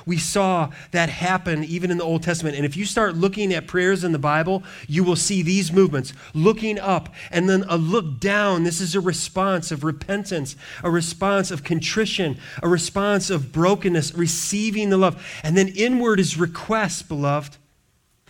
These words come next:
Inward is where we begin thinking and we begin bringing our cares and our concerns, our petitions to God. And then we think of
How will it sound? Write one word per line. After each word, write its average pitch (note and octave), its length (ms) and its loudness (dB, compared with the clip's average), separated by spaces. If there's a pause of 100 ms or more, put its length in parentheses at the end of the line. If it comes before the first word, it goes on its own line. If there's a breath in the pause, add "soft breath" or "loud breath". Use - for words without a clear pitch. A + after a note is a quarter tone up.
(220 loud breath)
Inward A#3 380 4
is E3+ 120 0
where F#3 300 4 (120 loud breath)
we G#3 140 0
begin F#3+ 280 4
thinking G3 380 -2
and E3+ 80 6
we F3+ 80 2
begin F3+ 340 2
bringing G#3+ 440 4
our F3 140 2
cares G#3 520 2
and F3+ 120 0
our F3 80 0
concerns, F#3 760 0 (220 loud breath)
our F#3 80 6
petitions G#3+ 680 -4
to G3 100 0
God. F#3+ 400 4 (240 loud breath)
And G3+ 120 4
then G#3+ 120 6
we G#3 100 2
think A3+ 280 -2
of G#3 120 0